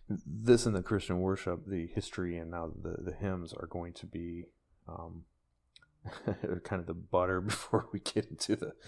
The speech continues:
into the really tough stuff, because, um, I'm going to, um, w-, probably take a couple of episodes and we're gonna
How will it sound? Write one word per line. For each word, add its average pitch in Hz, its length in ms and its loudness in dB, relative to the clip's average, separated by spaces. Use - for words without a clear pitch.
into 104 240 4
the 80 120 0
really 87 320 -2
tough - 300 0
stuff, - 420 -4
because, 82 460 -6
um, 80 360 -12
I'm 98 220 -2
going 87 280 -2
to, - 140 -6
um, 78 140 -8
w-, - 180 -8
probably 95 200 -2
take - 280 -6
a - 40 -2
couple 82 340 0
of 82 80 -6
episodes 82 480 -4
and 82 100 -8
we're 85 160 -4
gonna 78 160 -8